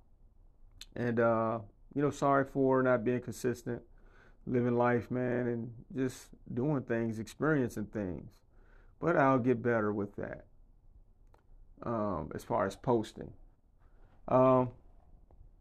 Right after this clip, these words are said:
the craziest thing that makes you feel like you're in the Twilight Zone or a movie,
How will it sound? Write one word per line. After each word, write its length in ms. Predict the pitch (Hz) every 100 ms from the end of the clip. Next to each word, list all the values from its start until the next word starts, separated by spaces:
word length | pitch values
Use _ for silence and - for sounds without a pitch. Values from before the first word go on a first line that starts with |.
| - - - - - - - - - - - - - - - - - -
the 220 | - 156 147
craziest 1300 | - - 151 160 180 196 180 185 180 170 160 - - - - - - - -
thing 440 | 143 139 110 90 - - - - - - - - - - - - - - - - -
that 240 | - 135 127
makes 380 | 127 147 143 143
you 100 | 139
feel 340 | - 143 143
like 440 | 135 131 127 123 - - - - - - - - - - -
you're 320 | 123 139 131
in 240 | 92 127 123
the 80 |
Twilight 760 | 113 - 135 131 127 120 120 117
Zone 420 | 120 113 113 113
or 160 | 110 104
a 40 |
movie, 720 | 107 117 127 127 113 90 69